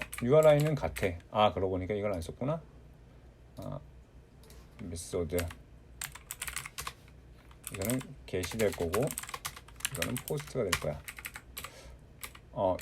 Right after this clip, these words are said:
요런 부분은 메소드 get과 포스트 이런 건 똑같은 유알아이인데 하나는 리스트를 갖고 오고 하나는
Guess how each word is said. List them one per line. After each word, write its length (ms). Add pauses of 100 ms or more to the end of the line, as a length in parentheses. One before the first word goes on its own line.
요런 360
부분은 420
메소드 480
get과 420
포스트 380
이런 280
건 260
똑같은 380
유알아이인데 680
하나는 640
리스트를 320
갖고 320
오고 420
하나는 600